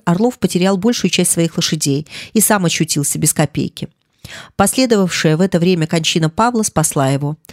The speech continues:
Первой заботой Александра Первого было вернуть несчастных казаков, находившихся ещё далеко не только от Бенгалии, но и от Бухары. Приехав через два месяца в Петербург, Дюрок писал первому консулу: «Павел стал гораздо лучшего мнения о французах.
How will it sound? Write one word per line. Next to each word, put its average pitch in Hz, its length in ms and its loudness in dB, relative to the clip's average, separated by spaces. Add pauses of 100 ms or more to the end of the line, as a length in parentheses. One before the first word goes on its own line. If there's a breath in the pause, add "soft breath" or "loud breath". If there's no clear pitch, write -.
(220 loud breath)
Первой 196 260 2
заботой 180 400 2
Александра 156 460 2
Первого 214 360 0
было 208 220 2
вернуть 247 380 0
несчастных 165 420 2
казаков, 165 500 -2
находившихся 175 680 0
ещё 170 240 0
далеко 185 480 0 (240 loud breath)
не 170 100 4
только 180 360 2
от 214 80 0
Бенгалии, 165 680 0
но 185 180 2
и 165 60 4
от 156 120 -2
Бухары. 143 440 -4 (920 loud breath)
Приехав 247 440 2
через 208 240 2
два 214 180 2
месяца 208 360 0
в - 40 -6
Петербург, 202 560 0
Дюрок 202 300 2
писал 233 280 2
первому 151 380 0
консулу: 151 580 -2 (300 loud breath)
«Павел 208 320 2
стал 202 220 0
гораздо 202 380 2
лучшего 226 320 0
мнения 151 300 2
о 151 40 0
французах. 151 640 -2